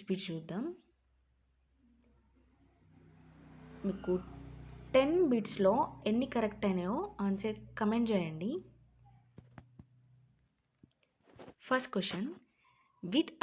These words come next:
అనే ధాతువుకి అర్థం జ్ఞానం, విద్య, తెలుసుకొను, సత్యం.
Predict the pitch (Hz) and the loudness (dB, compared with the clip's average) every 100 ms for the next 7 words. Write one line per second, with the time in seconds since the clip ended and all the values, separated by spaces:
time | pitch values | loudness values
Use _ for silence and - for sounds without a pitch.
0 | 214 196 170 175 175 190 240 214 - 180 | 6 6 4 2 0 2 2 2 -2 -4
1 | 262 - - - 175 160 180 165 - - | -4 -6 -10 0 0 2 0 0 -6 -12
2 | - _ _ _ - - 175 180 175 175 | -16 _ _ _ -20 -8 -2 4 6 8
3 | 185 320 415 - _ _ _ 165 170 165 | 6 2 0 -10 _ _ _ -6 -6 -2
4 | 185 247 370 - _ _ - 170 170 196 | 0 0 -4 -8 _ _ -2 -2 -2 -2
5 | 180 214 381 - _ _ - 214 196 156 | 0 0 -2 -6 _ _ -4 -4 -2 -10